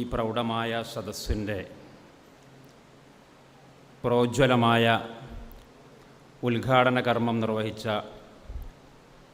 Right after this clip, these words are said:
ഡോക്ടർ മുബാറക് പാഷ സാറിൻ്റെ സംസാരത്തിൽ വന്നിട്ടുള്ള ഒന്ന് രണ്ട് വിഷയവുമായി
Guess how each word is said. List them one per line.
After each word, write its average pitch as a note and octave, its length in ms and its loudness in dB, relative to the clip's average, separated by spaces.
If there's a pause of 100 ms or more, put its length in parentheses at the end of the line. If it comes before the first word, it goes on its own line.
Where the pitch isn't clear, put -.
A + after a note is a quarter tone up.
(300)
ഡോക്ടർ B2 320 2 (100)
മുബാറക് C3 560 2
പാഷ A#2+ 240 2 (720)
സാറിൻ്റെ G#2+ 480 -2 (140)
സംസാരത്തിൽ G#2 680 -4 (100)
വന്നിട്ടുള്ള G2 480 -4 (1400)
ഒന്ന് A2 240 0
രണ്ട് A2+ 200 0 (1500)
വിഷയവുമായി A2 680 -2